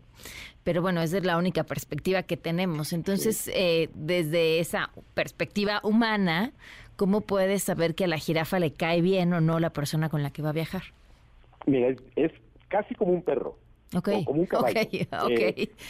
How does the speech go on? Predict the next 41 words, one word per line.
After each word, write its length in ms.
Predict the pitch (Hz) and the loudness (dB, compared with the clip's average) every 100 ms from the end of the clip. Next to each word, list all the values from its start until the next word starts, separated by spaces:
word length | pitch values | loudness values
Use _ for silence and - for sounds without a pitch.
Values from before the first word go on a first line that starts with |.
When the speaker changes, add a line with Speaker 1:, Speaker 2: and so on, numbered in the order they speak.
| - | -2
Speaker 2:
li-, 140 | 143 | 0
literalmente. 680 | - 139 - 135 139 135 120 | 0 -2 0 0 0 -2 -2
Yo 60 | 156 | 0
Speaker 1:
Un 20 | |
Speaker 2:
entiendo 220 | 226 175 | 2 2
Speaker 1:
poco 60 | 165 | 2
Speaker 2:
muy 20 | |
Speaker 1:
más 100 | 165 | 2
Speaker 2:
bien 100 | 170 | 2
tu 200 | 170 - | 0 0
Speaker 1:
alto. 360 | - 123 151 - 151 - | 0 0 -2 -2 -6 -2
Speaker 2:
pregunta. 240 | 131 143 | -2 0
Speaker 1:
<laughs> 20 | |
Speaker 2:
Sí, 260 | 139 135 123 - - - - | 2 2 0 -8 -20 -14 -2
eh, 480 | 120 113 113 117 - - - - - - 139 | 2 4 4 2 -2 -20 -20 -20 -20 -8 -4
si 80 | |
se 100 | - | 0
acercan 560 | 123 - 180 202 214 185 | -2 0 0 0 0 0
a 60 | 151 | 0
la 140 | 127 | 0
persona 460 | 117 - 143 143 143 - | -2 -2 -2 0 -4 -6
que 80 | 107 | -6
tiene 480 | 117 123 131 131 - | -2 0 2 0 0
un 160 | 120 123 | 0 0
estímulo 420 | - 120 127 123 | -2 0 2 2
positivo, 560 | - 82 85 - 104 127 | 0 -6 -6 -6 0 0
un, 300 | 95 85 - | 0 -4 -10
una, 360 | 87 85 82 78 73 - - - | -12 -8 -2 -2 -4 -8 -16 -4
una 180 | 87 82 | 0 0
manzana, 1040 | 71 69 - 104 117 107 101 98 98 95 | 0 -4 0 0 2 0 0 0 0 0
este, 380 | 78 - - 71 | 0 -4 -2 0
un 120 | 69 | 0
pe-, 160 | 67 73 76 | 0 -2 0
una 240 | 78 71 | 0 0
rama 460 | - 80 92 87 73 | 0 0 0 0 2
de, 320 | 71 67 62 67 | 2 2 0 0
de, 240 | 67 67 - | 0 0 -4
de 220 | 73 69 | -2 2
hojas 340 | 71 - 82 78 | 0 0 -4 0
muy 160 | 80 | -2
frondosas, 680 | - 67 73 92 208 123 | 0 -4 0 0 2 0